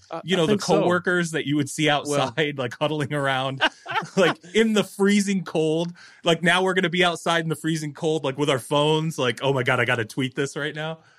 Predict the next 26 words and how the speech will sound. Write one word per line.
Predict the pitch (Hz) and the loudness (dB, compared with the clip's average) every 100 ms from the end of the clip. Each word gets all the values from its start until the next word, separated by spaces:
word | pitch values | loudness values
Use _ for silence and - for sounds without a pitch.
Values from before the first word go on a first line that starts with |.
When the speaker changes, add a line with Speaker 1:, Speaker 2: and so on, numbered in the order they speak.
| _ _ _ - - | _ _ _ -20 -2
Speaker 1:
I | 185 | 0
think | - 233 | 2 0
it's | 180 139 | 0 -2
even | 160 139 | -4 -4
worse | 127 151 127 - - 131 | -2 -2 -2 -8 -14 -10
in, | 135 | -10
in | - 143 | -6 -6
a | 127 | -6
sense | - 151 117 | -6 -8 -6
that | 127 131 120 - _ _ _ - | -2 -2 -2 -6 _ _ _ 0
it's | 156 | 2
not | 190 196 165 | 2 2 0
just | 151 165 156 - | 0 0 0 -6
social | 170 143 139 | -6 -4 -2
media, | 151 135 117 | 0 0 -2
it's | - | -4
sugar | 175 143 120 | -2 0 -2
as | 107 | -6
well. | 113 123 101 113 | -4 -2 0 0
I, | 151 151 | 0 0
I | 175 | 0
think | 180 | 0
s-, | - - - | -4 -10 -2
I | 185 | 2
think | 170 139 | 2 -2
sugar | - 226 208 208 | 0 2 4 2